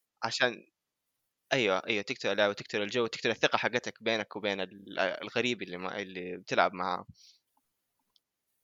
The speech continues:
آه، فكيف تعرف إذا واحد بيغشك؟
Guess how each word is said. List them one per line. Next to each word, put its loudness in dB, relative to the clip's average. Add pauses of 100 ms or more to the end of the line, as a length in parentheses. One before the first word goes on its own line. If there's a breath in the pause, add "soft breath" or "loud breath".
(480)
آه، -4
فكيف 0
تعرف 4
إذا 2
واحد 6
بيغشك؟ -4